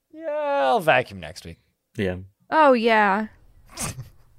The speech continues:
Speaker 3: No, I sweep, like, once a month at most. <laughs>
Speaker 1: Oh, no. Like, if I were to do that, there would be a carpet of my own hair on the floor.
Speaker 2: Yeah, and
Speaker 3: I mean,
Speaker 2: same here. It's like
Speaker 3: we
Speaker 2: a
Speaker 3: don't,
Speaker 2: Wild West,
Speaker 3: we
Speaker 2: uh,
Speaker 3: don't talk about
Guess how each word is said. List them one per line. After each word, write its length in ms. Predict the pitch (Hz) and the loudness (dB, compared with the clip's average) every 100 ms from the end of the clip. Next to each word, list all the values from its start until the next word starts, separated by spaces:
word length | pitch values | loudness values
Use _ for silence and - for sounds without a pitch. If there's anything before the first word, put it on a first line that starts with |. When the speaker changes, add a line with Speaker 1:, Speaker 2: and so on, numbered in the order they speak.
| - - | -20 -6
Speaker 3:
No, 120 | 302 | 0
I 220 | 277 240 285 | 2 2 0
sweep, 420 | - 302 311 - | -4 -4 -4 2
like, 200 | 269 247 | 2 2
once 300 | 240 226 240 | 0 0 0
a 60 | |
month 520 | 226 196 254 - - - | -2 -2 -4 -6 -16 -10
at 160 | 233 - | -8 -6
most. 640 | 214 202 330 - - - 539 - 640 | -6 -4 -4 -6 -8 -4 -6 -6 -14
<laughs> 240 | _ - | _ -4
Speaker 1:
Oh, 140 | 135 139 | 0 0
no. 340 | 107 107 82 - - - | 0 -2 -6 -16 -18 -2
Like, 200 | 127 139 | 2 4
if 120 | 147 | 6
I 80 | 180 | 6
were 80 | 208 | 6
to 60 | |
do 160 | 185 180 | 4 4
that, 200 | 151 135 | 4 2
there 80 | 131 | 0
would 80 | 117 | -2
be 80 | 117 | -4
a 60 | |
carpet 380 | 113 135 127 127 | -2 -2 -2 -2
of 120 | 104 | -6
my 160 | 104 101 | -8 -8
own 80 | 98 | -6
hair 260 | - 113 | -6 -4
on 80 | 104 | -6
the 80 | 87 | -8
floor. 300 | - 78 73 | -16 -14 -8
Speaker 2:
Yeah, 280 | 98 95 95 | -6 -4 -4
and 180 | 101 - - | -6 -10 -6
Speaker 3:
I 60 | |
mean, 340 | 403 427 415 403 | -2 0 0 2
Speaker 2:
same 160 | - 269 | 2 4
here. 140 | - - | 2 2
It's 240 | - - | 2 0
like 160 | - - | -2 -2
Speaker 3:
we 160 | 95 | -2
Speaker 2:
a 20 | |
Speaker 3:
don't, 220 | 90 349 330 | 0 2 4
Speaker 2:
Wild 240 | 104 381 | 4 2
West, 240 | 202 101 - | -2 -2 2
Speaker 3:
we 60 | |
Speaker 2:
uh, 160 | 403 403 | 6 6
Speaker 3:
don't 120 | 370 | 4
talk 260 | - 277 | 6 6
about 80 | 294 | 8